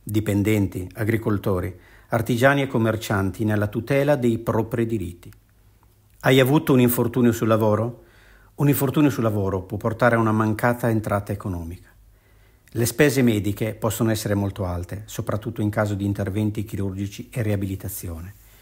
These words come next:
I contenziosi legali possono immobilizzare eventuali risarcimenti economici. L'allontanamento dal lavoro spesso causa problemi psicologici e sociali da stress traumatico.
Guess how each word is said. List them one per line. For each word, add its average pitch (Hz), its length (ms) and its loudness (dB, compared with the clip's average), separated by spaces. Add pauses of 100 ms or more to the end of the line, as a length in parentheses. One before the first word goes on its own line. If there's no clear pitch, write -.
(240)
I - 80 -8
contenziosi 120 720 4
legali 113 500 6 (320)
possono 120 340 4
immobilizzare 110 640 4
eventuali 110 480 4
risarcimenti 104 720 2
economici. 85 600 -4 (560)
L'allontanamento 123 720 6
dal 107 140 6
lavoro 104 540 2
spesso - 480 -2
causa 104 400 2
problemi 104 500 0
psicologici 98 800 -2
e - 80 -14
sociali 107 480 0
da 101 100 0
stress 110 360 -2
traumatico. 98 800 -6